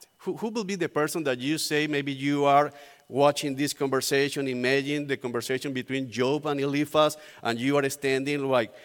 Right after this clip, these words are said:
one meter away from them, and you hear Job saying all these things, and you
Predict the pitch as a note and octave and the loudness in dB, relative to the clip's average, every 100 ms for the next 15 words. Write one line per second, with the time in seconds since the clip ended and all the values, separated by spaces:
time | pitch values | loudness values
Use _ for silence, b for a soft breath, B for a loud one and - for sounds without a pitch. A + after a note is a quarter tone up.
0 | B - A#2 C3+ C#3+ C3 C#3+ D3 C#3 C3+ | B -4 4 6 6 4 0 2 2 2
1 | C#3 C#3+ C#3 B2 C3 C#3+ D3 B2 A2+ C3 | 0 0 -4 0 2 2 0 -6 -2 -2
2 | C#3 - C3+ B2 C3 C3 C3+ - C3+ C3+ | 0 0 0 0 0 0 0 -2 -2 -2
3 | C3+ C3 C#3+ C#3+ C3+ - C#3+ D3+ C#3+ B2+ | 0 2 2 0 -4 -6 -4 -4 -4 -6
4 | A2 C3 C3 | -4 -4 -4